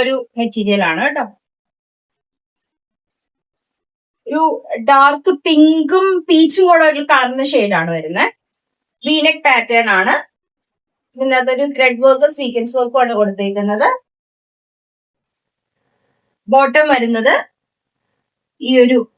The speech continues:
മെറ്റീരിയലിലാണ്, ചന്തേരിയുടെ ബോട്ടം മെറ്റീരിയൽ ഇതാണ് വരുന്നത്. ഷാളില്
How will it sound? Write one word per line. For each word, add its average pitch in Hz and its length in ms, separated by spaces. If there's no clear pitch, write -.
മെറ്റീരിയലിലാണ്, 208 720
ചന്തേരിയുടെ 214 640
ബോട്ടം 180 300
മെറ്റീരിയൽ 139 380
ഇതാണ് 208 320
വരുന്നത്. 196 380
ഷാളില് 285 560